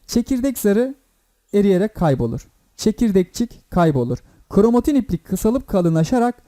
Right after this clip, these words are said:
kromozomlar oluşur. Sentrozomlar zıt kutuplara çekilir ve i iplikleri oluşur. Bu kadar basit. Sıra geçiyorum metafaz evresine. Metafaz evresinde sevgili arkadaşlar bakın i iplikleri oluşumunu tamamlamış.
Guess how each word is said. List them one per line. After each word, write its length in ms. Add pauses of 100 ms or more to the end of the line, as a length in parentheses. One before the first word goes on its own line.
(200)
kromozomlar 720
oluşur. 440 (720)
Sentrozomlar 760
zıt 260
kutuplara 500
çekilir 580
ve 200 (120)
i 200
iplikleri 440
oluşur. 360 (180)
Bu 100
kadar 320
basit. 260 (920)
Sıra 260
geçiyorum 460
metafaz 540
evresine. 600 (520)
Metafaz 720
evresinde 520
sevgili 380
arkadaşlar 580
bakın 280
i 180
iplikleri 460
oluşumunu 540
tamamlamış. 800